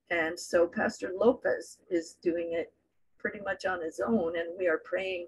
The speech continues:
for workers we're trying to get some of the lay people who we have trained to go and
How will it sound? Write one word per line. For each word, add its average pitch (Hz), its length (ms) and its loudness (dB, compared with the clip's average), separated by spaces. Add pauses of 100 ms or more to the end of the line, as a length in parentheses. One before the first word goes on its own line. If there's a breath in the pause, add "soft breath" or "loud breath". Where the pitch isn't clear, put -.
for 160 160 2
workers 180 720 -2 (340 soft breath)
we're 170 60 -4
trying 214 320 2
to 208 60 0
get 190 220 -6
some 196 200 -6
of 185 200 -8
the 160 300 2
lay 208 220 2
people 170 480 -2
who 170 120 0
we 165 240 0
have 165 200 -8
trained 160 480 -4 (480)
to 185 240 4
go 175 520 4
and 160 280 -4